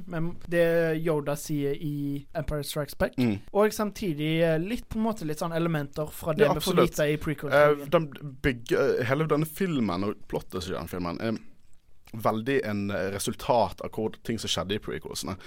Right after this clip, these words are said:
Speaker 2: Og The Force er veldig på en måte resultat av lei-, av Yoda sin lærdom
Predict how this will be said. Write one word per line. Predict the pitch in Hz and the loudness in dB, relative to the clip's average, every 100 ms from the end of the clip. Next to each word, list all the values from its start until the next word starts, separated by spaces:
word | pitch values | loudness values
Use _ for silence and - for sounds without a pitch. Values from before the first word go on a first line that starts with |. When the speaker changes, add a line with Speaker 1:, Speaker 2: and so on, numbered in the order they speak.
| - - | -16 0
Speaker 2:
Og | 120 117 | 0 2
The | 127 | 0
Force | - 175 117 - 117 | 2 4 4 2 -2
er | |
veldig | 107 98 98 120 | -2 -2 0 -2
på | 113 | 0
en | |
måte | 98 110 | -2 -2
resultat | 92 - 107 - 123 104 - | -8 -6 -8 2 2 4 0
av | 98 | -2
lei-, | 101 104 101 - | 0 0 -2 -2
av | 101 98 | -2 -2
Yoda | 110 117 113 98 82 | -2 0 0 0 -2
sin | 95 85 | -2 0
lærdom | 82 87 101 90 | 0 0 0 0